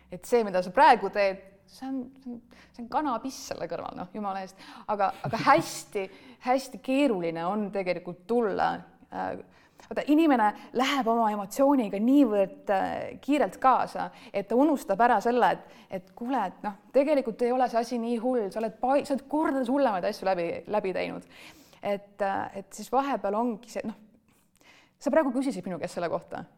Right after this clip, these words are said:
Ma pole selle peale mõelnud juba üle, noh, ma ei tea, ikka väga pikka aega, et, et mul sihuke asi on olnud ja jällegi, kui ma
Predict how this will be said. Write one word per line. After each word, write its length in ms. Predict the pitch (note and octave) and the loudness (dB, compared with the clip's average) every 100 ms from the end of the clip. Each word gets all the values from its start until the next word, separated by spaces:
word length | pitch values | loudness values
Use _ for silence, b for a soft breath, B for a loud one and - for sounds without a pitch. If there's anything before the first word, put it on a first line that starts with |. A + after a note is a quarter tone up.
| - | -2
Ma 60 | A3+ | 2
pole 160 | C4 D4 C4+ | 6 4 4
selle 140 | B3 | 2
peale 220 | A#3 A3 G#3+ | 2 2 2
mõelnud 560 | C#4+ F4+ F4+ D4 A#3+ | 2 2 0 2 0
juba 220 | A3+ A3+ A#3 | 0 0 0
üle, 140 | G#3+ | -2
noh, 200 | F#3 A#3+ A#3 | -8 -8 -8
ma 80 | |
ei 60 | C4 | -8
tea, 80 | C4+ C4+ B B | -10 -14 B B
ikka 160 | - G#3 | -10 -4
väga 240 | C#4 D#4+ A#3+ | -4 -4 -4
pikka 300 | A#3+ - A#3 | -6 -2 0
aega, 220 | A3+ E3 F3 B C#4 | 2 0 -4 B -8
et, 220 | G3+ G3+ | -6 -4
et 140 | G3 A3 | -4 -4
mul 80 | A#3 | -4
sihuke 240 | B3+ - | -2 0
asi 140 | A#3+ G#3+ | 0 2
on 80 | A3+ | 4
olnud 320 | D4 G#3 - | 4 0 -2
ja 80 | A3 | 2
jällegi, 400 | B3 C#4 A3 G#3+ | 4 4 0 -2
kui 100 | |
ma 80 | G#3+ | -4